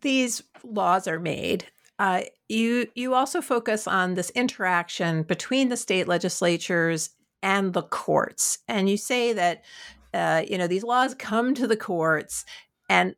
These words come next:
on the one hand, they're interpreting them really narrowly, which you might assume means, like, "Oh, that's gonna lead to a very conservative outcome." But you actually show the opposite.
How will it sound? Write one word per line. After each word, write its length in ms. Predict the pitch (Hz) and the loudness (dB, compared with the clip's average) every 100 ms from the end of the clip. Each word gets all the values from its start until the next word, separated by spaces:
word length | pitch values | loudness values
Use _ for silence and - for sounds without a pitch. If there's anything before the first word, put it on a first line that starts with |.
| _ | _
on 160 | 190 208 | -2 0
the 80 | 214 | 0
one 240 | 233 302 508 466 | 0 0 2 0
hand, 460 | 269 185 175 175 165 _ | -2 0 0 0 -4 _
they're 500 | - 214 233 247 233 - | -2 0 2 0 -2 -6
interpreting 680 | 220 - 214 220 202 190 | -8 -2 0 2 0 2
them 320 | 185 180 185 - - | 0 0 -2 -6 -4
really 340 | 202 233 202 | 2 2 2
narrowly, 960 | 175 175 175 185 190 185 160 156 165 214 | -2 -2 0 2 2 0 -2 -2 0 0
which 400 | - - - - - | 0 -2 -4 -4 -2
you 160 | 180 | -2
might 420 | 160 160 160 160 - | 0 0 2 0 0
assume 640 | - - 170 165 156 156 - | -4 0 2 2 2 -2 0
means, 420 | 170 156 160 - | 2 2 0 2
like, 220 | 156 160 160 | 0 2 0
"Oh, 100 | 151 | 2
that's 240 | 151 - | 0 -2
gonna 220 | 170 151 | -4 0
lead 240 | 170 165 156 | 2 0 0
to 100 | 180 | 0
a 40 | |
very 220 | 170 170 | 2 2
conservative 760 | 170 190 - 247 277 247 196 170 | 0 -8 -2 2 2 0 -2 0
outcome." 500 | 151 - 165 156 160 - - - | 0 -2 -2 -2 -2 -10 -10 -4
But 120 | 214 | -2
you 100 | 262 | 2
actually 400 | 233 - 294 262 | 2 2 0 -2
show 260 | 262 233 220 | 0 2 2
the 180 | 220 - | 0 2
opposite. 640 | 190 180 233 - - - | 2 2 -2 0 0 0